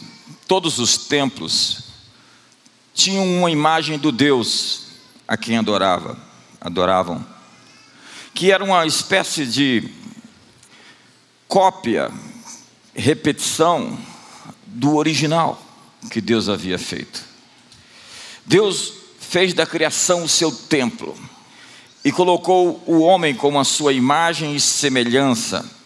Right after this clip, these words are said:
para dominar, para se multiplicar, para encher a terra. A Bíblia diz que Jesus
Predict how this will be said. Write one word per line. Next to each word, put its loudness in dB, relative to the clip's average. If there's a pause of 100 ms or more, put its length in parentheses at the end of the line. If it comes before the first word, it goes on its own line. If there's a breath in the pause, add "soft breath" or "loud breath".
(560 soft breath)
para 4 (260)
dominar, 0 (420 loud breath)
para 0
se -2
multiplicar, -2 (460 loud breath)
para -2
encher 2
a 2
terra. -6 (880 soft breath)
A 2
Bíblia 4
diz 2
que 2
Jesus 0